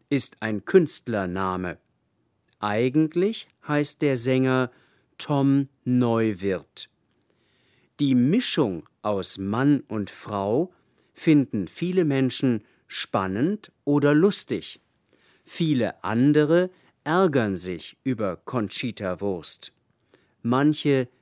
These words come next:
beschimpfen sie auch. Conchita Wurst hat bei dem Wettbewerb in dem Land Dänemark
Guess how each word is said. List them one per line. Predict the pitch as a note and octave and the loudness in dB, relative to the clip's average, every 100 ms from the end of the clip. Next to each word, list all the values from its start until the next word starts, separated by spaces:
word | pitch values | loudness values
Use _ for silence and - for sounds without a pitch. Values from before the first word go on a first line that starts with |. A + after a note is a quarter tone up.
| _ | _
beschimpfen | E3 - F3+ D3+ A2 G#2 E2+ | 2 4 6 4 4 -4 -2
sie | G2 F#2 | -4 -4
auch. | F2+ D#2+ - _ _ _ _ _ _ _ _ _ _ _ _ _ _ _ _ _ _ _ _ - | -8 -8 -14 _ _ _ _ _ _ _ _ _ _ _ _ _ _ _ _ _ _ _ _ -2
Conchita | E3 E3 - B3 G#3 D#3 G2 | 0 2 0 0 2 2 2
Wurst | A2 C#3+ G#3+ - - - _ _ _ _ | 0 0 0 -4 -6 -14 _ _ _ _
hat | C3 C3+ - | -6 -4 0
bei | C#3 | 2
dem | D3 B2+ | 2 2
Wettbewerb | A#2 - B2 A#2 B2 D#3 - _ | 0 -2 -4 0 0 -2 -6 _
in | C#3+ C3 | -2 0
dem | B2+ | 2
Land | A#2 A2 G#2+ G2 - | 0 0 -2 -4 -10
Dänemark | G#2 G#2+ A2 A#2+ C3 B2+ B2 C3+ C3+ | -6 0 2 2 4 4 4 0 -2